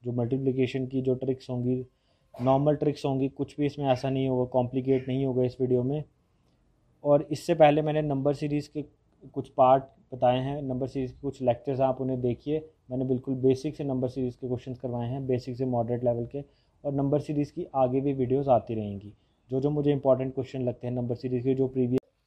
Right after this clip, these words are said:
एक हमारी जो अप्रोच आती है वो नंबर्स आते हैं जो हंड्रेड के अराउंड होंगे, जो टू हंड्रेड के अराउंड होंगे, जो थ्री हंड्रेड के अराउंड होंगे।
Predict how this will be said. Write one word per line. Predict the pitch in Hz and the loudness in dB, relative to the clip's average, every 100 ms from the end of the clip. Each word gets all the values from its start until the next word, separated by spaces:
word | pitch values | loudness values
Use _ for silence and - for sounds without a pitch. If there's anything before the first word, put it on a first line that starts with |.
| - | 4
एक | 190 226 220 | 6 6 4
हमारी | 208 208 | 4 4
जो | 202 214 | 4 2
अप्रोच | 202 170 185 180 | 4 4 6 8
आती | 151 170 | 6 4
है | 165 | -2
वो | 185 185 | 0 0
नंबर्स | 160 156 151 165 175 - 143 | 0 0 2 2 2 -2 -2
आते | 139 165 | 0 -2
हैं | 175 | -2
जो | 165 208 - | 0 0 -2
हंड्रेड | 160 143 151 165 | -4 0 2 2
के | 170 | 4
अराउंड | 170 156 160 156 - | 6 6 2 -4 -6
होंगे, | 143 135 135 - _ _ 135 | -4 -2 -2 -4 _ _ -6
जो | 165 | -4
टू | 175 185 | 0 0
हंड्रेड | 170 160 165 156 | 2 4 4 4
के | 170 | 6
अराउंड | 160 143 147 147 | 6 6 2 -2
होंगे, | 143 165 | 0 0
जो | 175 208 | 0 -2
थ्री | 175 170 | -2 -2
हंड्रेड | 156 147 143 | -2 -4 -6
के | 226 | -2
अराउंड | - 143 139 131 | 4 4 4 -2
होंगे। | 113 110 | -6 -10